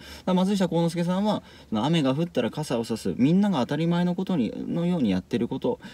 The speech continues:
実はそのシンプルな構造に成功の、えー、ヒントが隠されてるみたいなことを言ってるんですけどね。うん。だからまさに、まあ、それもね、僕、それが印象に残ってるのが、その、僕ね、あの、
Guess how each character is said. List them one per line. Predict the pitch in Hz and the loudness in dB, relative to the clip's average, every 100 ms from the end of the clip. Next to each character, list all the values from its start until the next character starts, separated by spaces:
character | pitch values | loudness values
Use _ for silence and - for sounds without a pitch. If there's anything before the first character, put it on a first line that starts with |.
| - | -4
実 | 185 - | -2 0
は | 269 214 | 0 2
そ | 196 | 4
の | 202 202 | 4 4
シ | - | 4
ン | 220 190 | 2 4
プ | 165 | 2
ル | |
な | 139 | 0
構 | 131 - 175 | 0 0 0
造 | 180 190 214 | 0 0 2
に | 240 - - - | 2 0 -8 -4
成 | - 135 | 2 2
功 | - 143 143 | 2 0 0
の、 | 214 - - - | 0 -4 -10 -10
え | - 101 | -2 0
ー、 | |
ヒ | 95 | 4
ン | 120 | 4
ト | - | 4
が | 180 170 | -2 -4
隠 | 95 | -6
さ | - 98 | -6 -4
れ | 92 | -4
て | |
る | 131 | -2
み | 208 190 | 0 0
た | 85 | -2
い | |
な | |
こ | 78 | -4
と | |
を | 78 | -6
言 | 76 | -8
っ | |
て | - | -6
る | 82 | -6
ん | |
で | 73 | -6
す | |
け | - | -8
ど | 147 | -6
ね。 | 180 - - - - - | -8 -12 -20 -20 -14 -4
う | |
ん。 | 90 78 | -2 -2
だ | - | -8
か | - | -4
ら | 202 196 | 2 4
ま | 254 | 4
さ | 254 | 4
に、 | 147 | 4
ま | 139 196 | 4 4
あ、 | 190 | 4
そ | 190 254 | 4 6
れ | |
も | 247 | 6
ね、 | 240 | 4
僕、 | 190 202 156 120 - - - | 4 2 2 0 -2 -14 0
そ | 220 | 4
れ | 240 | 6
が | 233 220 - - | 6 2 -2 -2
印 | - 214 | 4 4
象 | 214 | 6
に | |
残 | 208 208 | 4 2
っ | 202 | 0
て | 117 | 0
る | |
の | 82 90 | 0 2
が、 | 113 104 - - - - | 0 0 -4 -14 -20 -2
そ | - | 2
の、 | 135 | 4
僕 | 208 131 | 4 4
ね、 | 104 - - - - - | 2 0 -10 -20 -18 -4
あ | 101 - | 0 2
の、 | 92 92 - | 2 0 -4